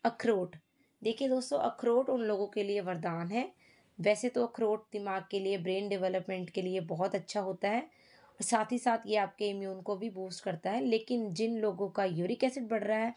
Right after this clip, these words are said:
वो अखरोट का सेवन करें और किस तरह से, आइए जानते हैं। आपने इसको डायरेक्ट नहीं खाना है, इसको खाने के लिए आपने एक रात पहले इसको भिगो के रख दें और सुबह खाली पेट इसका सेवन करें।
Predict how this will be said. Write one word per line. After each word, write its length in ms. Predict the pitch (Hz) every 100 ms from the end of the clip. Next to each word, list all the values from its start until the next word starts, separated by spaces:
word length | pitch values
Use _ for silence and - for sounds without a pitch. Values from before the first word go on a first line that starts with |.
| - - - _ _
वो 360 | 190 220 285 320 _ _ - _ _ -
अखरोट 360 | 208 220 202
का 120 | - 214
सेवन 320 | 208 190 190
करें 300 | 190 185 285 -
और 200 | 202 196 -
किस 220 | 233 -
तरह 260 | 277 294
से, 220 | 294 359 415 _ -
आइए 200 | 185 185
जानते 360 | 180 190 175 226
हैं। 160 | 262 370 _ _ -
आपने 340 | 233 277 - 339
इसको 240 | 269 269
डायरेक्ट 420 | 233 208 175 175 185
नहीं 200 | 180 190
खाना 280 | 190 214 220
है, 200 | 240 339 _ _ _ _ _ -
इसको 240 | 226 - 294
खाने 320 | 202 190 185
के 120 | 185
लिए 220 | 180 208 -
आपने 320 | 190 170 185 202 -
एक 220 | 220 -
रात 240 | 202 185 -
पहले 240 | 180 175
इसको 260 | 180 - 180
भिगो 300 | 170 165 170 160
के 100 | 160
रख 220 | 160 160
दें 180 | 208 294 - _ -
और 120 | 220
सुबह 480 | 220 - 190 233 349 - _ _ _ -
खाली 320 | - 190 240
पेट 220 | 247 330
इसका 220 | - - 185
सेवन 320 | 170 160 156
करें। 220 | 156 147